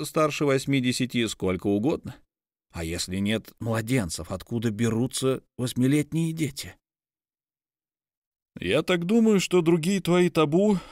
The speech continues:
ходульники и крикуны, тоже росли с тобой вместе?" спросил он. "Ты прав, господин". "Ну и детский сад у вас был", сказал Дункан.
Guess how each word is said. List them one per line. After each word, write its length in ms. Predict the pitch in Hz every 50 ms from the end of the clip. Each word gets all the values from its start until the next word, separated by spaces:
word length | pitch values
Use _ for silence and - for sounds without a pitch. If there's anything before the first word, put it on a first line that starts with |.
| - -
ходульники 600 | - 104 104 107 135 151 147 139 131 127 - -
и 80 | 127 110
крикуны, 580 | - 131 127 - - 117 123 135 160 160 139 - - - - - -
тоже 400 | - 208 208 190 202 180 139 110 104
росли 400 | - 95 120 113 - - 113 107
с 120 | 90 - -
тобой 260 | 101 101 98 98 90
вместе?" 460 | 90 98 90 - - - - - _ _ _ _ _ _ _ _ _ _
спросил 460 | - - - 101 104 - - 92 85 -
он. 220 | - 92 80 73 - _ _ _ _ _ _ _ _ _ _ _ _ _ _ _ _ _ _
"Ты 180 | - 170 185 180
прав, 280 | 185 185 170 170 165
господин". 480 | 156 175 - - 180 180 143 120 107 - _ _ _ _ _ _ _ _ _ _ _ _ _ _ _ _ _ _ _ _ _ _ -
"Ну 380 | - - - - 95 101 113 127
и 80 | 135 135
детский 420 | 131 135 135 135 - - 156 151
сад 400 | 143 - 120 110 113 113 - -
у 80 | 135 135
вас 200 | 127 123 120 120
был", 340 | 117 117 117 120 123 117 113 - - _ _ _ _ _ _ _ _ _ _ -
сказал 380 | - - 117 113 113 117 117 113
Дункан. 500 | 113 113 113 107 - 104 101 101 98